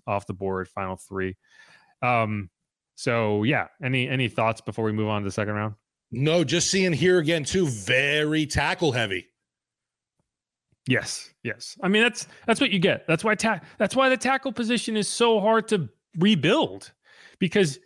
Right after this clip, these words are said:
Speaker 1: it's so rare that you find a starting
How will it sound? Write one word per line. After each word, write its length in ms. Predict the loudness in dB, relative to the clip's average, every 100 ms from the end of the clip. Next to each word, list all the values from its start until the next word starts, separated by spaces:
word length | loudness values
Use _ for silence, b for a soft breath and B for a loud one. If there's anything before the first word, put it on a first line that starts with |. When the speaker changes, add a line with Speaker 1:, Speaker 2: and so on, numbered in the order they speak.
| -4
Speaker 1:
it's 180 | -2 -2
so 320 | 0 0 0
rare 400 | 2 2 4 4
that 140 | 4
you 120 | 2 0
find 840 | -2 -4 0 2 2 2 -2 -6 b b b
a 120 | 0
starting 880 | 0 -6 0 2 4 4 2 2 -2